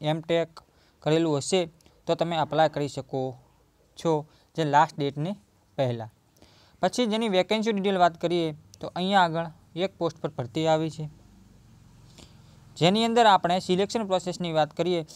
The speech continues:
તો તમારું સિલેક્શન સૌપ્રથમ તો રિટન ટેસ્ટ, પર્સનલ ઇન્ટરવ્યૂ, મેડિકલ ટેસ્ટ દ્વારા તમારું ઇન્ટરવ્યૂ થશે, તો, અ,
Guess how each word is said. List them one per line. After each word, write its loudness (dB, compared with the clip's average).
તો -6
તમારું 0
સિલેક્શન -4
સૌપ્રથમ -8
તો -10
રિટન -10
ટેસ્ટ, -8
પર્સનલ -4
ઇન્ટરવ્યૂ, -6
મેડિકલ -4
ટેસ્ટ -8
દ્વારા 2
તમારું -4
ઇન્ટરવ્યૂ -6
થશે, -4
તો, -6
અ, -4